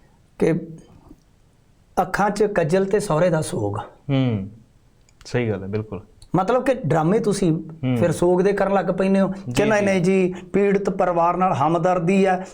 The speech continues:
Speaker 1: ਫਲਾਣਾ ਢਮਕਾਣਾ।" ਤੁਸੀਂ ਸਭ ਵੇਲੇ ਸਿਰ ਇਹੋ ਜਿਹੇ ਮੌਕੇ ਨੂੰ ਕਿਉਂ ਨਹੀਂ ਸੰਭਾਲਦੇ? ਕਿਉਂ ਨਹੀਂ ਸੰਭਾਲਦੇ?
Speaker 2: ਜੀ, ਜਦੋਂ ਲੋੜ ਹੈ, ਬਾਅਦ 'ਚ
Speaker 1: ਦੂਜੀ ਗੱਲ, ਪੰਜਾਬ ਦੇ ਵਿੱਚ ਮੈਂ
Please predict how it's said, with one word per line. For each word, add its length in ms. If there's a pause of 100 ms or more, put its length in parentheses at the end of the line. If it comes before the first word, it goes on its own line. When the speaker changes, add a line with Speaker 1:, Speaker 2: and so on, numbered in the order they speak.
Speaker 1:
ਫਲਾਣਾ 460
ਢਮਕਾਣਾ।" 580 (240)
ਤੁਸੀਂ 240
ਸਭ 280
ਵੇਲੇ 280
ਸਿਰ 440 (220)
ਇਹੋ 200
ਜਿਹੇ 140
ਮੌਕੇ 280
ਨੂੰ 120
ਕਿਉਂ 220
ਨਹੀਂ 120
ਸੰਭਾਲਦੇ? 500 (1500)
ਕਿਉਂ 140
ਨਹੀਂ 120
ਸੰਭਾਲਦੇ? 480 (280)
Speaker 2:
ਜੀ, 320 (240)
ਜਦੋਂ 220
ਲੋੜ 280
ਹੈ, 100
ਬਾਅਦ 320
'ਚ 80
Speaker 1:
ਦੂਜੀ 300
ਗੱਲ, 340 (540)
ਪੰਜਾਬ 440
ਦੇ 100
ਵਿੱਚ 240
ਮੈਂ 240